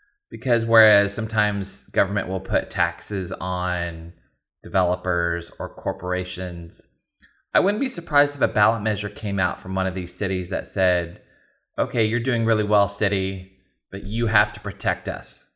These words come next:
And if you were gonna, like, tax you with a protection measure from your economic stability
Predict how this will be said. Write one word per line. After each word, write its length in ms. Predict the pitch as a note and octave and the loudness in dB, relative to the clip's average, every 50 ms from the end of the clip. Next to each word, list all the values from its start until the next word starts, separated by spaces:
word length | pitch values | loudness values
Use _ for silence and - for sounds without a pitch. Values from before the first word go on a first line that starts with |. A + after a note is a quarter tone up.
| _ _ _ _ _ _ _ _ | _ _ _ _ _ _ _ _
And 220 | F#2+ G#2 G#2+ G#2 G2+ | -6 -4 -2 -2 -2
if 200 | G2 F#2 - E2 | -4 -4 -6 -8
you 180 | F#2+ G2 F#2+ G2 | -6 -4 -2 -2
were 100 | G2+ F#2+ | -2 -2
gonna, 140 | G#2+ G2+ | -2 0
like, 180 | G2+ - - - | 0 -2 -2 -4
tax 480 | - - A#2+ G#2+ G#2 - - - - - | -4 2 2 2 2 2 -2 -8 -8 -4
you 300 | A2+ A2+ A2 A2+ G#2+ G#2 | -2 0 0 0 0 0
with 220 | F#2+ G2+ F#2+ - | 0 -2 -2 -4
a 40 | - | -6
protection 520 | - G2 F2+ - G#2 F#2 - - A2 F#2+ F#2 | -8 -8 -8 -6 -6 -6 -6 -6 -4 -2 0
measure 560 | F#2 F#2 F2 F#2 F#2 F2+ E2+ E2+ D#2+ - - _ _ _ _ _ _ | 0 0 0 0 -2 -2 -2 -4 -6 -8 -14 _ _ _ _ _ _
from 160 | - G#2+ G#2 | -6 -4 -2
your 200 | G2+ G2 G2 - | -2 -2 -2 0
economic 540 | - - G2+ - - G2 F#2+ G2 F#2+ F#2+ F#2+ | 0 0 -2 -2 -2 -4 -2 -2 -2 -4 -6
stability 680 | - - - E2 - F#2 F2+ G2 G#2+ B2 C3+ C#3 C#3 - | -6 -8 -6 -4 -2 0 0 0 0 0 -2 -4 -6 -8